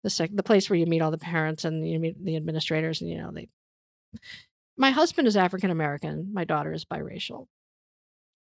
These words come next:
My husband went to University of Chicago Lab School. His parents are teachers. Honestly,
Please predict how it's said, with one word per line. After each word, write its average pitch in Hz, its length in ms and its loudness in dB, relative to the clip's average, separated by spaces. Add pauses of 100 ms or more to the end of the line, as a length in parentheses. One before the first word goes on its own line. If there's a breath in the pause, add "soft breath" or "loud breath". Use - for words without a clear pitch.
(260)
My 175 100 0
husband 180 360 0
went 165 180 -2
to 160 220 -2
University 160 500 -4
of 160 60 -8
Chicago 156 400 -8
Lab 175 280 -2
School. 170 380 0
His 170 160 -8
parents 147 340 -8
are 139 120 -12
teachers. 151 560 -8 (420)
Honestly, 240 480 4